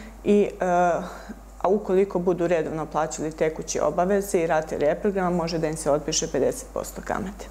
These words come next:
A, mi ćemo u nekom možda narednom periodu raditi opomene fizičkim i pravnim licima, pošto po zakonu smo u obavezi da,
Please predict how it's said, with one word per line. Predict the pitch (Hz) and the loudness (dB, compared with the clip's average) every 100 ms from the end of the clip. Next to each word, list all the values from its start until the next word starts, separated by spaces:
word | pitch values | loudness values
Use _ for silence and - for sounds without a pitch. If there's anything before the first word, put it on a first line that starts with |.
| - - - - - - - - | -16 -16 -16 -16 -16 -16 -12 -4
A, | 165 160 | 0 4
mi | 202 | 4
ćemo | 208 202 190 | 4 4 4
u | |
nekom | 190 190 180 | 4 2 2
možda | 180 175 | 0 2
narednom | 175 175 185 170 175 | 2 2 2 -2 -2
periodu | 185 180 170 170 | 2 2 2 2
raditi | 175 175 151 - 147 | 2 2 -2 -2 -2
opomene | 165 - 123 156 | -2 -4 -6 -4
fizičkim | - 165 165 - 165 | -2 -2 -2 -6 -6
i | 143 | -4
pravnim | 156 160 143 | 0 0 0
licima, | 147 190 196 170 | 0 0 0 0
pošto | 165 - 160 | 0 -2 -4
po | 170 | -2
zakonu | 160 160 156 160 160 | 0 0 0 -6 -6
smo | - 160 | -4 0
u | 156 | 0
obavezi | 151 - - 165 156 | 0 -2 -4 -4 -2
da, | 151 | -2